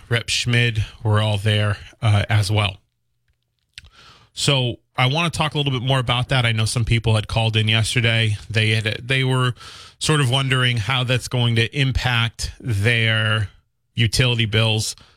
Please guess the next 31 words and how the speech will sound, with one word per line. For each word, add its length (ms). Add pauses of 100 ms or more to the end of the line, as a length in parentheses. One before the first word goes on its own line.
(400)
I 80
can't, 280 (1400)
I 60
don't 100
have 100
a 60
crystal 340
ball. 420 (520)
I 40
can't 280
tell 180
you 320 (720)
how 240
exactly 840 (240)
it's 200
going 280
to 140
impact 400
your 80
utility 520
bills. 520 (100)
I 120
know 360
utility 420
bills 280
are 80
high. 460 (100)
I, 100
I 40
know 240
it. 120